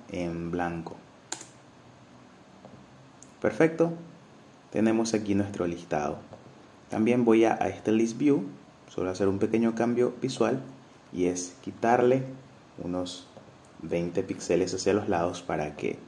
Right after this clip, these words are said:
quede un poco mejor, creo yo. Genial. Tenemos esta primera página, ya están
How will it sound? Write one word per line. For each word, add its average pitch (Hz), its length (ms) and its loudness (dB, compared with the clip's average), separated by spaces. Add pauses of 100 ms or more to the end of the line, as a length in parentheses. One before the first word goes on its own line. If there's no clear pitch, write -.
(640)
quede 95 160 2
un 98 100 2
poco 95 280 2
mejor, 85 500 -4
creo 78 240 -4
yo. 73 140 -6 (1300)
Genial. 113 460 4 (1120)
Tenemos 151 460 6
esta 143 360 4
primera 110 400 4
página, 170 600 4
ya 95 120 -2
están 110 560 4